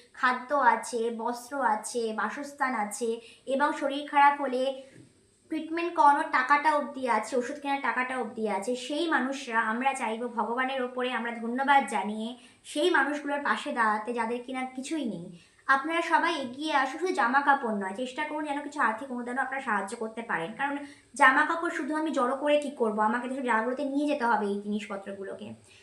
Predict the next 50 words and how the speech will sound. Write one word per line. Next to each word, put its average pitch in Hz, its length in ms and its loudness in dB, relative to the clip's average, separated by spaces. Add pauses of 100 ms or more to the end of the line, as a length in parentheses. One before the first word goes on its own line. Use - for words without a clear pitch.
(300)
তো 302 120 -2
চেষ্টা 311 300 -2
করুন 359 240 0
আপনারা, 302 320 2
আপনারা 285 460 2
আর্থিকভাবে 302 600 2
আপনাদের 320 260 0
সাধ্যমতো 320 580 0
কিছু 320 180 -6
ডোনেশন 269 380 -2
দিয়ে 269 160 -4
আমাদের 247 220 -4
পাশে 220 280 0
দাঁড়াতে, 208 340 0
যেন 269 180 -2
আমরা 269 280 2
এই 302 60 0
মানুষগুলোর 254 500 -2
কাছে 226 300 0 (400)
এই 277 120 -4
জিনিসগুলোকে 311 460 -4
পৌঁছে 262 320 -2
দিতে 202 260 -2
পারি। 196 240 -10 (280)
কাজ 285 260 8
আমাদের 330 380 0
অনেক 262 400 -2
এবং 254 280 -2
সেই 277 400 -6
তুলনায় 277 360 0
আমাদের 240 380 -2
কিন্তু 254 320 -6
অনুদান 233 340 -4
অনেক 247 240 -6
কম 214 240 2
আসে। 196 360 -8 (240)
আমি 349 240 8
আগেই 320 340 6
বললাম, 247 240 4
আমি 247 140 0
কোনো 277 180 -2
কন্ট্রোভার্সি 269 600 -4
ক্রিয়েট 254 260 -6
করে 254 160 -4
কিন্তু 262 260 -6
আমাদের 233 240 -2
রিচ 214 200 -2
বাড়াতে 185 260 0
পারবো 185 300 -6
না। 180 260 -6